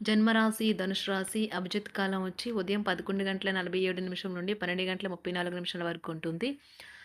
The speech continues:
దుర్ముహూర్తం ఉదయం ఎనిమిది గంటల ముప్పై ఆరు నిమిషం నుండి తొమ్మిది గంటల ఇరవై నాలుగు నిమిషాల వరకు ఉంటుంది. రాహుకాలం మధ్యాహ్నం మూడు గంటల తొమ్మిది నిమిషం నుండి నాలుగు గంటల ముప్పై తొమ్మిది నిమిషాల వరకు ఉంటుంది.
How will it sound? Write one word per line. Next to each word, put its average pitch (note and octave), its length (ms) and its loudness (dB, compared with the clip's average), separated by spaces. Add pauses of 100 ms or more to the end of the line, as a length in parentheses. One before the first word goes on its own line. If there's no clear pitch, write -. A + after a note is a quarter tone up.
(140)
దుర్ముహూర్తం A3+ 540 4
ఉదయం G#3 260 4
ఎనిమిది G3 240 4
గంటల G#3 240 2
ముప్పై G3 280 0
ఆరు G3 140 4
నిమిషం F#3+ 300 -2
నుండి F#3 180 -2
తొమ్మిది F#3 320 -2
గంటల F#3+ 220 0
ఇరవై F#3 200 2
నాలుగు F3+ 240 0
నిమిషాల F3+ 300 -4
వరకు E3 300 -4
ఉంటుంది. E3 540 -2 (600)
రాహుకాలం A3 500 4
మధ్యాహ్నం G3+ 400 4
మూడు G3 180 4
గంటల G3+ 280 2
తొమ్మిది F#3 340 -2
నిమిషం F#3+ 340 -2
నుండి F#3 380 -2 (320)
నాలుగు F#3+ 340 0
గంటల G3+ 180 0
ముప్పై F#3+ 260 -2
తొమ్మిది F#3+ 260 -2
నిమిషాల F#3 300 -4
వరకు F3 300 -4
ఉంటుంది. E3+ 500 -2